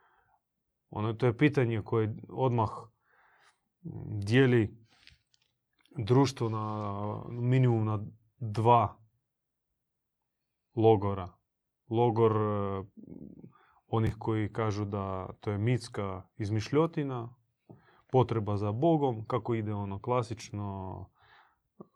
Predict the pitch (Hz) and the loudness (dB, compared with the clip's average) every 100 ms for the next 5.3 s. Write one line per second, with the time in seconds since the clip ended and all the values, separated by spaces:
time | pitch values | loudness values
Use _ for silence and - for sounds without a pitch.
0 | 127 - - - - - - - - - | -18 -14 -14 -12 -12 -10 -12 -12 -12 -6
1 | - 117 104 92 - 110 101 98 98 _ | 2 2 2 -4 -8 -6 -4 -6 -12 _
2 | _ _ _ _ _ _ _ _ _ _ | _ _ _ _ _ _ _ _ _ _
3 | _ _ _ _ 135 110 104 - 123 110 | _ _ _ _ -8 -4 0 4 4 4
4 | - 110 101 98 98 95 131 147 135 123 | -2 -4 -4 -4 -6 0 2 4 2 -2
5 | 117 113 107 | -4 -6 -8